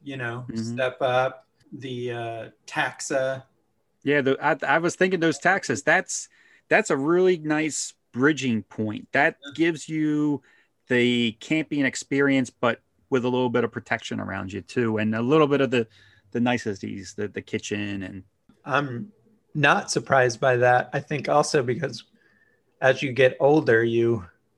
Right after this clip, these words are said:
Speaker 1: appreciate a mattress <laughs> much more.
Speaker 2: Yeah, yeah.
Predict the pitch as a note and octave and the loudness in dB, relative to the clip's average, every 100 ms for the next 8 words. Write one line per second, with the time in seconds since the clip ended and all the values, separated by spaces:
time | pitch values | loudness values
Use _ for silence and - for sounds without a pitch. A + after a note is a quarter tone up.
0 | _ C3 - D3+ C3+ D3 B2 A#2+ - C#3 | _ -10 -2 -2 0 2 4 4 2 0
1 | A#2+ A#2+ B2+ C3 B2+ - C3+ G#2 - G2 | 0 0 -2 -2 -6 -4 -2 -4 -4 -2
2 | G2+ E3 G#2 D#3+ G2 - _ _ - D3 | 2 4 4 2 -2 -10 _ _ 2 4
3 | D3 A2+ _ _ _ _ C3 B2 A#2+ | 4 2 _ _ _ _ -6 -2 -2